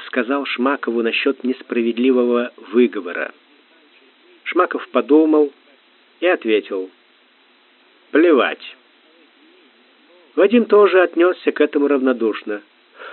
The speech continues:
«Ха, подумаешь!» Вадим по-прежнему носился по автобазе,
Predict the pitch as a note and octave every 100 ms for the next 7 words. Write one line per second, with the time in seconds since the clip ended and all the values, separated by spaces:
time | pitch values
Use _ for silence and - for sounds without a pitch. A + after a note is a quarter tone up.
0 | - - C#4+ - _ _ _ _ _ _
1 | D#3 D3 A#2 A#2+ D#3 E3 C#3+ A#2 G#2 F2
2 | - - _ _ _ _ _ _ _ _
3 | _ _ _ _ _ - D3+ G3 A#3 F3
4 | D3+ E3+ A3 A#3 F#3+ G3 F#3+ C#3+ - E3
5 | F3 D3+ D3 - B2 B2 - B2 A2+ G2+
6 | F#2+ E2+ E2 D#2